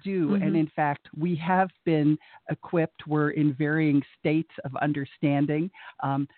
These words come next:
Speaker 1: we certainly respect and thank you for your expertise and guidance.
Speaker 2: Mm-hmm.
Speaker 1: Um, and there are others as well. So we are all learning, but we are seeing the fruit and the results when the Lord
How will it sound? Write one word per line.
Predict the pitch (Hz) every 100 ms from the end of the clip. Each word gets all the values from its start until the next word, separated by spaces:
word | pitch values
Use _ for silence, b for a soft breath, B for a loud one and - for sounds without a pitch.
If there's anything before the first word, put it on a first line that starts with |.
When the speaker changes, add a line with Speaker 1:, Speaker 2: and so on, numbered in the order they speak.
| _
Speaker 1:
we | 156 151 147 -
certainly | 156 156 147 147
respect | 143 _ - 160 - - -
and | 151 147 139 _ -
thank | 175 185 -
you | 160 160 -
for | 151
your | 143 143 -
expertise | 151 - - 151 - 165 -
and | 143 135
guidance. | 135 135 135 160 - - B B B
Speaker 2:
Mm-hmm. | 180
Speaker 1:
Um, | 135 -
and | 160
there | 160 151
are | 156
others | 151 156 -
as | 139 -
well. | 151 165 143 147 B B _ _ - -
So | 190
we | 170 214 226
are | - 160 165
all | 151 151 147
learning, | 143 147 139 - - - B B -
but | 147 - _ -
we | 185
are | 147 143 -
seeing | 240 208 170
the | 147 139 _
fruit | 214 180 - - -
and | 156
the | 143
results | 135 147 156 - 170 160 - - B B
when | 175 156
the | 147
Lord | 143 170 175